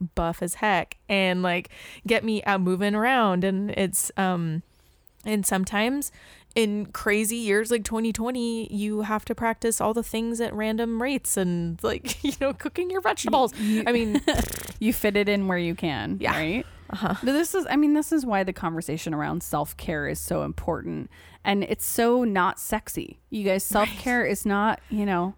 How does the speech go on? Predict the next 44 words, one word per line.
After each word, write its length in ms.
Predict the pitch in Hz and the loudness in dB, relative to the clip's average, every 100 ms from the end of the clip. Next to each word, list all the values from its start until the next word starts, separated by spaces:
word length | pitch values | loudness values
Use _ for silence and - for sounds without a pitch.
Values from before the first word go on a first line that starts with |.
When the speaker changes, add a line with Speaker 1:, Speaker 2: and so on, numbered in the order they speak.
| - | -12
Speaker 1:
Yes. 280 | 202 202 - | -14 -12 -4
Speaker 2:
this 200 | 214 - | -2 0
lovely 400 | 196 196 208 214 | 2 2 2 0
bath 360 | 196 185 220 196 | 2 2 2 0
that 100 | - | -2
you 140 | 190 | -2
drew 200 | 185 196 | 0 -2
for 160 | 220 190 | 0 -2
yourself 540 | 175 180 180 160 165 | -2 -2 0 0 0
every 240 | 180 185 180 | -4 -4 -6
time 440 | - 185 202 170 | -4 -2 0 0
where 180 | 165 175 | -2 -2
you, 280 | 175 175 190 | -4 -2 0
like, 200 | 190 202 | -2 -2
light 200 | 190 139 | -2 -2
your 120 | 202 | -6
candle. 420 | - 202 214 185 | -4 -4 -2 0
And, 160 | 180 - | -2 0
you 140 | 254 | 2
know, 100 | 254 | 2
those 200 | 240 247 | 0 -2
things 200 | 247 240 | -2 -2
are 80 | 226 | -4
self-care 400 | - 165 - 160 | -2 -4 -4 -8
too, 240 | - 233 | -4 -4
right? 240 | 180 160 - | -2 -4 -4
Which, 200 | - 208 | -6 -2
I 40 | 208 | -2
mean, 140 | 160 | 0
Speaker 1:
Mm-hmm. 60 | 185 | 0
Speaker 2:
bath 180 | 165 - | -4 -6
sounds 200 | - - | -12 -10
really 140 | - | -10
nice 220 | - - | -10 -12
right 100 | - | -14
now, 120 | - 50 | -14 -14
actually. 320 | - - 214 - - - | -12 -10 -10 -12 -20 -8
<laughs> 1200 | 269 220 220 202 214 220 320 196 202 - - 240 | -6 2 2 2 2 4 4 2 0 -2 -4 -4
But, 460 | 240 220 220 - - - - _ _ _ | 2 4 4 -2 -16 -18 -20 _ _ _
you 160 | 185 196 | 0 2
know, 160 | 254 | 2
it's 200 | - 165 | 0 -2
also, 640 | - 196 208 233 220 214 208 | 0 0 2 2 2 2 -2
um, 480 | 202 202 202 202 202 | -2 -2 -2 -4 -6